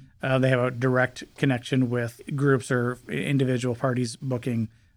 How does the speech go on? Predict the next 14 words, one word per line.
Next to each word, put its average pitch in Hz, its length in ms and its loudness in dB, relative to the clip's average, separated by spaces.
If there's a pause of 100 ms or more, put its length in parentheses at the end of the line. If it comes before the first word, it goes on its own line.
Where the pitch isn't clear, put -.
Uh, 131 120 -6
but 185 160 2
yeah, 208 100 8
we 170 140 4
do 180 160 2
try 185 180 6
to 175 60 6
facilitate 156 580 2
through, 143 420 0
you 151 120 0
know, 131 100 2
great 135 240 0
customer 135 380 0
service 127 440 -2